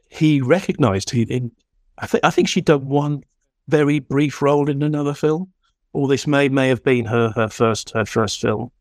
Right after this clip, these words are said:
And Alex said something, and be, pretty much straight away,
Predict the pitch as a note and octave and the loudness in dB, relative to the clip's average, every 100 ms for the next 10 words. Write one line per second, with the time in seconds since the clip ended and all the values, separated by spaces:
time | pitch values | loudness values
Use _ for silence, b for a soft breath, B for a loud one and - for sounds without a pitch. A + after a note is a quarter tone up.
0 | _ _ _ - A2+ A2+ A2 A2 - C#3 | _ _ _ -2 2 2 2 0 0 2
1 | C#3 - D#3+ D#3+ - B2 F#2 - F#2 G#2+ | 2 0 2 2 2 0 -2 -4 -8 -8
2 | _ _ _ _ - A2+ A2+ G#2+ - A2+ | _ _ _ _ -6 -4 -2 -4 -6 0
3 | C3+ D#3+ _ _ - G3 G3+ E3 C3 - | 0 0 _ _ -2 0 2 0 -2 -6
4 | - D#3 C#3 C3+ B2+ G#2 | 0 2 4 4 2 2